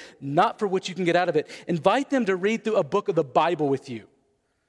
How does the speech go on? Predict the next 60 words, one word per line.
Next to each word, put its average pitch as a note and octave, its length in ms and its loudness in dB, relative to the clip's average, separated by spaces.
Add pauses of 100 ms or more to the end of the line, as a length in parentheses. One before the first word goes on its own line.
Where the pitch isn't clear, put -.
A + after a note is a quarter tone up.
(260)
Did D3+ 100 -6
you B3 60 2
know C#4 60 4
you B3+ 120 2
can G#3+ 140 -2
do G3+ 160 0
that? B3 200 2
You A3 60 -12
can D4 120 4
do A#3 100 2
that G#3 160 4
with - 160 -4 (240)
non-Christians. F#3+ 840 0
You'd B3+ 80 0
be C#4 60 -2
surprised F#3 720 0
that E3 140 -12
some A3+ 180 0
non-Christians G3 640 -2 (240)
actually A#3 380 2
will F#3 160 0
read G#3 340 0
through F#3+ 120 -2
the D#3 100 -2
Gospel F#3 480 0
of D3+ 100 -2
Mark E3+ 320 0
with D3+ 140 -6
you. C#3 80 -4 (240)
I've D4 100 2
done F4+ 140 2
that A#3 100 4
with F#3+ 120 0
tons G#3+ 280 -2
of D3+ 160 -2
non-Christians. E3 680 -2
In C#3+ 80 -8
fact, F#3+ 280 2 (280)
one F#3 200 0
of C4 60 0
the B3 80 -2
people G#3 380 0
that E3+ 80 4
I D#3 80 4
try G3 200 2
to F#3+ 140 2
hold G3+ 320 0
time F#3+ 260 2
off F#3 240 2
for, F3+ 240 0 (200)
if - 80 -2
I - 80 6
ever F3+ 180 0
get G3 120 -4
the G3+ 100 4
opportunity G3+ 580 -2
to E3 100 -2
meet F3+ 220 -2
with F3 80 -2
someone, E3 380 -2